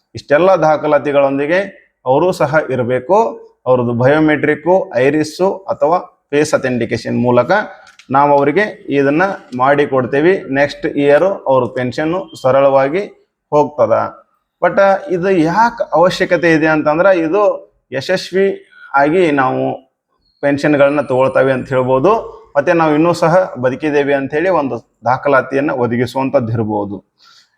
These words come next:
ಇದನ್ನ ಬ್ಯಾಂಕ್ಗಳಲ್ಲಿ ಸರಳವಾಗಿ ಮಾಡ್ತಾ ಇದ್ರು. ಇವತ್ತು ಆನ್‌ಲೈನ್ ಸಿಸ್ಟಮ್ ಬಂದಿರೋದ್ರಿಂದ ಬ್ಯಾಂಕ್ನವರು ಸಹ ನಿಮ್ಮ ಸಮೀಪದ ಆನ್‌ಲೈನ್ ಸೆಂಟರ್ಗಳಲ್ಲಿ ಮಾಡಿಸ್ಬೋದು ಅಂತ ಹೇಳಿದಾರೆ. ಹೀಗಾಗಿ ಸುಮಾರಷ್ಟು ಜನ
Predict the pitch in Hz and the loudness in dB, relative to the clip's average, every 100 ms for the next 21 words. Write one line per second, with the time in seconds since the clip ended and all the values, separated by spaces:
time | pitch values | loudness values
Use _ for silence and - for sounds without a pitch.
0 | - 160 175 180 180 160 - - - 127 | 0 2 4 4 2 -2 -14 -20 -12 -6
1 | 143 175 175 165 175 175 175 185 185 - | -2 -2 0 2 4 4 2 0 -2 -6
2 | - _ - 139 139 160 156 151 147 139 | -18 _ -8 0 2 4 2 2 0 0
3 | 135 143 135 156 185 151 - - 123 139 | 2 0 2 0 2 2 0 -2 0 0
4 | 156 160 160 135 - 143 123 127 127 135 | 0 -2 -6 -10 -8 -6 -4 -2 0 0
5 | 127 143 180 208 - _ _ 123 139 170 | 0 0 0 0 -10 _ _ -6 -4 -2
6 | 160 165 160 - 165 180 151 139 139 147 | -2 0 -2 -2 -2 0 0 0 0 -2
7 | 147 147 143 - 117 147 156 165 160 143 | 0 0 0 0 0 0 -2 -2 -4 -2
8 | 135 131 131 131 131 123 123 - 127 127 | 0 2 2 0 0 0 -2 -2 -2 0
9 | 123 120 123 120 127 143 202 - - _ | -2 -4 -4 -2 0 2 0 -4 -20 _
10 | - 139 156 170 160 139 147 117 131 147 | -4 0 2 0 -2 2 2 2 -2 -2